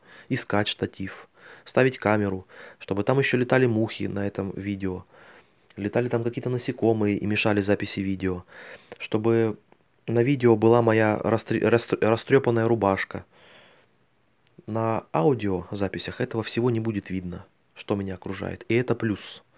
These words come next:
Главная концентрация будет только на информации, которую я буду передавать, э, в своем,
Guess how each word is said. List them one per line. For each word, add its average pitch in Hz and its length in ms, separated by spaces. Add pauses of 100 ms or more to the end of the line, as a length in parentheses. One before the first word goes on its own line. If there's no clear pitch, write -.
(1400)
Главная 107 560
концентрация 117 600
будет 104 240
только 123 260
на 104 240
информации, 104 600
которую 95 400
я 117 160
буду 104 180
передавать, 90 600
э, - 200
в - 60
своем, 104 420